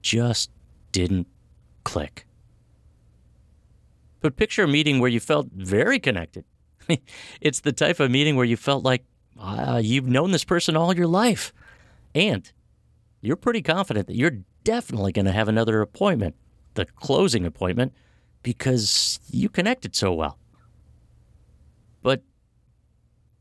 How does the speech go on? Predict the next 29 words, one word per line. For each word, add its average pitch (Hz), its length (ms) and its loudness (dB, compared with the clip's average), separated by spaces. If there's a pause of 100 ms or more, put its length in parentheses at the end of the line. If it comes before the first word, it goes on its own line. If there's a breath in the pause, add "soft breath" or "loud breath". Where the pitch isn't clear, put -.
(180)
why 107 260 0
did 233 120 -2
one 143 240 2
meeting 117 280 2
go 113 140 2
so 107 220 0
well 147 400 2
and 123 200 0 (640)
one 95 240 0
meeting 135 300 0
didn't 156 260 0
go 98 140 -2
so - 180 -4
well? 76 280 -6 (1200)
Or, 113 420 -2 (960)
better 92 220 0
yet, 90 320 -2 (1160)
do 104 140 -2
you 214 140 4
know 226 220 2
exactly 98 840 -2 (480)
what 107 420 -2
to 165 120 0
do 92 320 -6 (520)
to - 160 -2
connect 110 720 -2
in 98 140 -6 (120)
each 196 460 -2
and 101 200 0